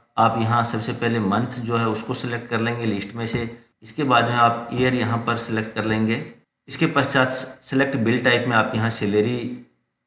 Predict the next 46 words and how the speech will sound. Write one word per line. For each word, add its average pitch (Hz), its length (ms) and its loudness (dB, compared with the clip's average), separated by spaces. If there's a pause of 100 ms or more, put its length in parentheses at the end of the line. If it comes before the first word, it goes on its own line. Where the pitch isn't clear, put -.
बिल 117 200 0
बना 113 280 4
रहे 113 120 2
हैं 117 140 0
तो 117 80 0
आप 107 120 2
सैलरी 104 420 0
को 117 100 -2
सिलेक्ट 113 320 -6
कर 113 120 0
लेंगे। 117 360 0 (400)
यहाँ 113 260 4
सैलरी 131 380 0
सिलेक्ट 131 360 -2
करने 117 240 0
के 117 120 -2
बाद 110 220 6
आप 110 340 2
यहाँ 104 260 -2 (540)
जो 107 200 2
ग्रुप 113 340 0
है 127 100 2
उस 123 200 -2
ग-, 98 160 0 (140)
ग्रुप 110 320 -4
को 139 80 2
सिलेक्ट 131 380 -2
करेंगे, 117 320 0
किस 113 280 -6
ग्रुप 117 220 -4
में 135 80 2
आपने 113 240 2
बिल 104 320 -2 (260)
जनरेट 110 440 2
किया 107 220 4
है, 104 180 2 (380)
प्रोसेस 107 400 0
किया 104 240 2
है। 98 420 -4 (160)
आप 113 220 4
यहाँ 120 180 2
चेक 110 380 2
बॉक्स 113 180 -2
पर 123 140 -4
क्लिक 110 320 -4
करेंगे। 110 360 2